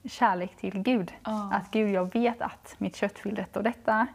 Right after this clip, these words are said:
Speaker 2: Mm.
Speaker 1: men jag tänker lägga undan det nu,
Speaker 2: Mm.
Speaker 1: för att det går inte att söka honom
Speaker 2: Nej.
Speaker 1: om man älskar världen och låter de grejerna, och bara praktiskt att göra det. Och det är jättetufft,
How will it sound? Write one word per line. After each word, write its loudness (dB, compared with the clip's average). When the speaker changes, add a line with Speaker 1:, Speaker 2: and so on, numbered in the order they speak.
Speaker 2:
Mm. -4
Speaker 1:
men 2
jag 0
tänker -2
lägga -2
undan 2
det 0
nu, -4
Speaker 2:
Mm. -2
Speaker 1:
för 4
att -8
det -2
går 0
inte 0
att 2
söka 2
honom -2
Speaker 2:
Nej. 4
Speaker 1:
om 4
man 4
älskar 0
världen 2
och -6
låter -2
de -2
grejerna, -2
och 0
bara 6
praktiskt -4
att 0
göra 4
det. 0
Och 2
det 2
är 0
jättetufft, 0